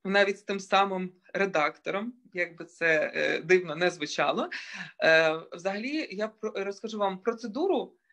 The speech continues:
е, як це відбувається, і, можливо, після того якісь, м, утопічні речі, як би це, е, який би це вигляд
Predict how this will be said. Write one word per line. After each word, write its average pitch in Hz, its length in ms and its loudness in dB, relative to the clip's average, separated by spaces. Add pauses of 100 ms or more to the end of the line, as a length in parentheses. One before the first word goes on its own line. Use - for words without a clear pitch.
(160)
е, 165 220 0
як 214 260 2
це 185 100 -6
відбувається, 190 920 0
і, 185 40 -4
можливо, 208 420 -4
після 190 260 -8
того 180 380 -2
якісь, - 600 -8 (720)
м, 165 120 -6 (120)
утопічні 190 640 4
речі, 214 500 2
як 180 280 2
би 165 80 -10
це, 156 400 -2
е, 160 340 -6
який 175 260 -4
би 165 100 -10
це - 160 -6
вигляд 160 320 -8